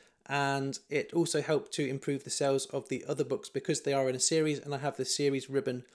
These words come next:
on each of the product pages, so people can see all the books in that series on the product page. Now, I have recently started running ads for each of these books on amazon dot co dot U K, but so far they aren't generating results anywhere near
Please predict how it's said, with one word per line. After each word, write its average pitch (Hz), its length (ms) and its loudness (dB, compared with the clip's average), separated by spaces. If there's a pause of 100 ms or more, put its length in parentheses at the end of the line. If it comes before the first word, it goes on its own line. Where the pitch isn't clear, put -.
(260)
on 127 400 -2
each 139 360 -10
of 127 220 -4
the 113 180 -8
product - 380 -4
pages, 120 520 -2
so 131 220 -2
people 123 300 -8
can 131 180 -8
see 123 360 -2 (420)
all 160 120 2
the 135 80 0
books 135 220 0
in 143 140 -4
that - 140 -4
series 123 440 -2
on 123 440 -6
the 101 340 -8 (300)
product - 260 -6
page. - 380 -10 (400)
Now, 160 180 2
I 151 60 2
have 208 320 2
recently 156 420 0
started 151 460 0
running 143 260 2
ads 139 240 -4
for - 160 -10
each - 260 -6
of 131 100 -4
these 127 180 -4
books - 380 0
on 131 540 -4 (300)
amazon 135 380 0
dot - 140 -6
co 143 140 0
dot 127 140 0
U 117 140 -8
K, 170 340 0 (280)
but - 120 -4
so 180 280 4
far 143 240 0
they 139 120 2
aren't 156 260 -2
generating 135 800 -4
results 127 520 -2
anywhere 143 320 2
near 135 520 0